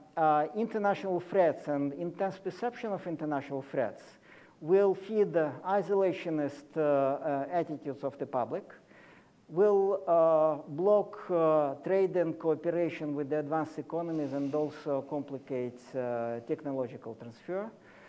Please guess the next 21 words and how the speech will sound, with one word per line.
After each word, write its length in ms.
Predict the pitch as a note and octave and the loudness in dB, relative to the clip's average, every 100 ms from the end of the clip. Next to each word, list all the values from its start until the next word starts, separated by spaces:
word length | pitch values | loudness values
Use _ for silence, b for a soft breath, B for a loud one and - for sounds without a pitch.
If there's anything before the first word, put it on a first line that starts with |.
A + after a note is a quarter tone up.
| B B B _ | B B B _
Uh, 440 | E3 E3 E3 E3 E3 | 4 6 6 6 4
public 460 | A3 A3+ A3 A3 | 2 2 4 0
sentiments 680 | - A#3+ A3+ G#3 G3 F3 - | 0 0 0 -2 -4 -4 -6
will, 440 | F3+ F#3+ F#3+ F#3 F3+ | -2 2 4 4 4
uh, 240 | F3 D#3+ | 4 4
stay 280 | D#3 G#3 G3 | 2 0 0
focused 520 | F#3+ G#3 G#3 F3 - | 2 0 0 -4 -4
and 160 | F3 E3+ | -8 -4
home 360 | G3+ F#3+ E3+ F3 | 0 2 2 0
on 120 | E3 | -2
survival 680 | - F#3 F3+ F3 C#3 C#3 | -2 2 4 4 4 -2
without 520 | C3+ D#3 E3 D#3+ C#3+ D3 | -2 0 2 2 2 -2
development 560 | C#3+ C#3+ C3+ C3+ A#2+ | 2 2 2 -6 -8
agenda. 600 | B2+ A#2 A#2 A2 E3 G#3+ - B B B B B B - | -10 -6 -6 -4 -6 -8 -10 B B B B B B 0
And, 400 | F3+ F#3 F#3+ F3 | 2 2 0 6
uh, 60 | G3 | 6
uh, 1000 | F#3+ F#3+ - F3+ E3+ E3 E3 D#3+ D#3 D#3 | 8 4 4 4 6 6 4 4 4 2
basically, 720 | D3 A#3 A#3+ A#3+ A#3 G#3+ G3+ | 2 0 0 -2 2 2 2
the 160 | F3 F#3 - - _ _ _ _ | 0 -2 -6 -20 _ _ _ _
society 880 | - F3 - A3+ A#3 A3+ - G3+ F#3+ F3+ - - - | -8 -8 0 2 2 0 -2 0 0 0 -4 -16 -6
for 760 | F3+ F3+ F3 F3 E3+ E3 E3 | 0 2 4 4 2 0 -2